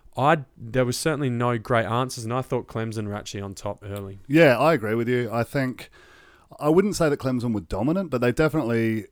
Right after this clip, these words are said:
Speaker 2: were in control more so than L S U. They seemed more settled. They w-, certainly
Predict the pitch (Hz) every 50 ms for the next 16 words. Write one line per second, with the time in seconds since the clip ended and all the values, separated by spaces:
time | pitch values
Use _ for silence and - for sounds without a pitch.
0 | _ _ 123 120 117 117 117 117 113 113 110 110 107 - - 113 110 95 - -
1 | - 110 107 107 107 104 104 104 101 98 101 104 107 110 113 117 110 - - 113
2 | 107 107 101 104 104 101 101 101 98 - - 120 143 156 143 107 98 - - -
3 | 143 160 160 147 123 120 120 117 110 - - 110 104 104 104 104 104 92 - 107
4 | 104 107 107 107 101 98 98 104 - - - - - 151 175 170 151 143 135 123
5 | 117 113 104 -